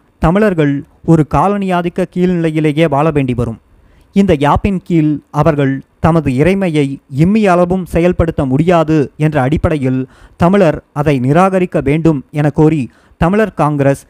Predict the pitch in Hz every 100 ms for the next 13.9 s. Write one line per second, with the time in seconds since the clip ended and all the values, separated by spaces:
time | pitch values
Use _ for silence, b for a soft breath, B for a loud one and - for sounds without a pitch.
0 | _ - 156 208 202 196 170 131 175 180
1 | 185 170 135 160 175 165 160 147 147 156
2 | 151 131 143 139 139 120 117 - - _
3 | _ _ _ _ _ - 175 247 233 160
4 | 156 196 175 - 160 147 151 - 135 151
5 | 160 180 208 185 175 175 160 143 180 208
6 | 208 180 156 156 175 165 147 143 143 b
7 | - 151 202 220 202 - 170 170 180 175
8 | 160 156 - _ 139 143 143 185 185 170
9 | 147 151 143 147 b b 139 151 220 226
10 | 139 139 170 160 135 117 110 - _ _
11 | _ - - 220 240 208 202 - 151 151
12 | 190 180 175 185 170 135 165 196 180 165
13 | 151 160 139 - 127 160 175 160